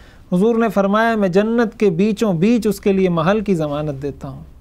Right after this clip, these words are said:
और इससे भी बढ़कर आपने फरमाया, "अना ज़ईमुन बिबैतिन फ़ी तरफ़िल जन्नह लिमन तरकल मिराअ व इन काना अलल बातिल", कि जिस शख्स ने लड़ाई को ख़त्म किया,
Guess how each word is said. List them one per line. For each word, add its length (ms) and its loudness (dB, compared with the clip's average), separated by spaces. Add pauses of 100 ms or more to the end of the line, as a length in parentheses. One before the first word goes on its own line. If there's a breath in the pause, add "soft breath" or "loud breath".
(580)
और 140 2
इससे 260 0
भी 120 2
बढ़कर 380 2
आपने 300 2
फरमाया, 400 2
"अना 300 2
ज़ईमुन 680 2
बिबैतिन 680 2
फ़ी 260 0
तरफ़िल 600 2
जन्नह 520 2 (640 soft breath)
लिमन 420 2
तरकल 640 2
मिराअ 560 2
व 120 2
इन 260 0
काना 340 2
अलल 340 2
बातिल", 500 2 (520)
कि 100 2
जिस 360 0
शख्स 340 0
ने 280 4
लड़ाई 420 2
को 200 -6
ख़त्म 380 -2
किया, 400 -2